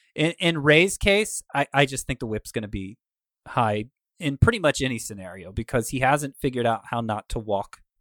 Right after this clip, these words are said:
batters, and it really became an issue last year. But it wasn't great two years ago either. But really, the main difference between last year and two years ago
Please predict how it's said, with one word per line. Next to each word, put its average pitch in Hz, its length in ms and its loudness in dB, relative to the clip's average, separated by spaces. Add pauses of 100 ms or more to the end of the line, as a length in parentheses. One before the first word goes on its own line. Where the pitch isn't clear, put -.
(120)
batters, 117 540 4 (320)
and 113 100 -6
it 104 120 -10 (240)
really 113 320 4
became 120 340 -2
an 123 80 -4
issue 117 240 -6
last 117 380 -2
year. 120 260 -6
But 156 80 4
it 165 80 0
wasn't 202 260 0
great 139 200 -2
two 131 160 -6
years 101 240 -2
ago 104 260 -2
either. 95 240 -12 (460)
But 151 140 4
really, 190 260 4
the 160 100 -2
main 151 240 2
difference 139 260 0
between 120 280 -6
last 117 260 -2
year - 80 -12
and 113 80 -12
two - 160 -8
years 120 300 -6
ago 104 400 -2